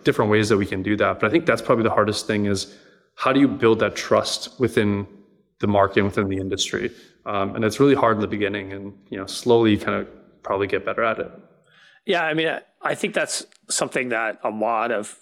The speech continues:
Speaker 2: companies struggle with, especially companies that are building sort of, like, technical tool, either, like, dev tooling or some sort of, like, SaaS product, SaaS offering. How, uh,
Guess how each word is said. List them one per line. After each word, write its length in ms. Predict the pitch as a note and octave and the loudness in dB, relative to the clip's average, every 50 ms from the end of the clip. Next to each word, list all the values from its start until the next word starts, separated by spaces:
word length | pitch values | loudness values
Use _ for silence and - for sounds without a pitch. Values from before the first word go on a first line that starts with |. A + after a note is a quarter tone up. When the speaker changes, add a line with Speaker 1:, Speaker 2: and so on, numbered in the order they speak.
| _ - _ | _ -16 _
Speaker 2:
companies 680 | - - A2+ - A2 G#2+ G#2 G#2 G2 G2+ - - - - - | -8 -8 -6 -4 -4 -4 -4 -4 -4 -4 -6 -6 -8 -8 -8
struggle 400 | - - - - G#2 G#2+ G2+ G#2 | -8 -4 -2 -2 0 0 0 0
with, 160 | G#2 G2 - - | 0 -2 -4 -4
especially 400 | C#3 - F3+ D3+ - - E3 - | -4 -4 -2 -2 0 0 -2 -2
companies 420 | - C3 A#2+ B2 A#2 A#2 G#2+ - | -2 -4 -4 -2 -2 -2 -2 -2
that 160 | - G#2 A2 | -4 -2 -2
are 160 | G#2+ G#2 G2 | -2 -4 -4
building 600 | F#2+ - B2 G#2 G#2+ A2 A#2 G#2+ G2+ G2+ G2+ G2+ - _ _ _ _ _ _ | -4 -4 -2 -2 -2 0 -2 -2 -2 -4 -6 -10 -12 _ _ _ _ _ _
sort 180 | - - A#2 | -6 -4 -2
of, 40 | G2+ | 0
like, 200 | F#2+ F#2+ G#2 - _ _ _ _ _ _ _ _ _ | 0 -2 -4 -6 _ _ _ _ _ _ _ _ _
technical 680 | - - D3+ - - A2+ - - B2 G#2+ G#2 G#2 G2+ G2 | -6 -4 -4 -4 -4 -6 -2 -2 0 0 0 0 -2 -4
tool, 400 | - - C#3 B2+ A#2+ - - - C3+ C3 B2 - | -4 -2 0 0 0 -2 -4 -8 -10 -10 -6 -4
either, 240 | B2+ A#2+ A2+ G#2+ | -2 -2 -2 -2
like, 200 | A2+ A2 G#2+ A2 | -2 -2 -4 -4
dev 220 | - C#3 B2 A2+ G#2+ | -4 -4 -4 -4 -4
tooling 600 | - D#3 C3+ B2 B2 B2 A#2+ A#2 A2+ A2 A2 G#2+ | -2 0 0 2 2 0 0 -2 -2 -4 -4 -4
or 80 | G2 | -6
some 160 | G2 - C3 - | -6 -6 -8 -6
sort 180 | - A#2+ G#2 | -6 -6 -4
of, 60 | G2+ | -4
like, 160 | G#2 G2+ G#2 - | -4 -4 -6 -4
SaaS 320 | - - B2 A#2+ A#2 - | -4 -4 -2 -4 -4 -6
product, 480 | - - C3 G#2+ A2+ A2+ G#2+ G#2 G#2+ - | -6 -4 -4 -2 -2 -2 -2 -2 -4 -4
SaaS 320 | - A2 A2 G#2 - - | -4 -4 -4 -4 -4 -4
offering. 540 | A#2 A2 A2 - C3 A#2 G2+ G#2 G#2 G#2 - - - - - - - - - _ _ _ _ _ _ _ _ _ _ _ | -4 -4 -4 -2 -4 -4 -4 -4 -6 -8 -10 -14 -20 -20 -20 -20 -20 -20 -20 _ _ _ _ _ _ _ _ _ _ _
How, 200 | - - - F#3 | -4 -4 -2 -2
uh, 180 | - F3+ E3+ D#3 | -2 -4 -6 -6